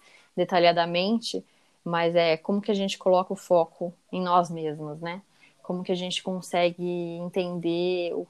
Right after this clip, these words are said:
que que a gente tá, é, o que que a gente tá precisando, o que que a gente, qual, o, como que, o que que a gente é, né? Porque a gente, às vezes, nem essa resposta a gente consegue de princípio.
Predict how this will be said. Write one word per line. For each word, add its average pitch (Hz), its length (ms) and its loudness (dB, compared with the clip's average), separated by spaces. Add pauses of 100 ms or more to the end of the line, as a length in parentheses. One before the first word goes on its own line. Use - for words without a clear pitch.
que 214 180 -2
que 208 80 -2
a 196 40 4
gente 175 260 -8
tá, 175 280 -4 (200)
é, 170 520 -10
o 170 40 -12
que 233 120 2
que 233 80 0
a 208 40 4
gente 190 140 -4
tá 170 120 -4
precisando, 185 960 -4 (400)
o 180 100 -4
que - 220 -12
que 208 300 4
a 185 100 2
gente, 180 1080 -4
qual, - 220 0
o, 196 100 -2
como 240 260 0
que, 247 180 2
o 208 80 0
que 269 140 -4
que 285 80 0
a 269 40 6
gente 240 460 0
é, 185 220 0 (140)
né? 180 320 -4
Porque 202 160 -6
a 180 60 2
gente, 180 640 -6
às 180 140 -2
vezes, 185 180 0
nem 208 280 0
essa 202 220 -4
resposta 175 520 -4
a - 20 -10
gente 170 220 -12
consegue 175 560 -2 (120)
de 175 140 -8
princípio. 180 720 -6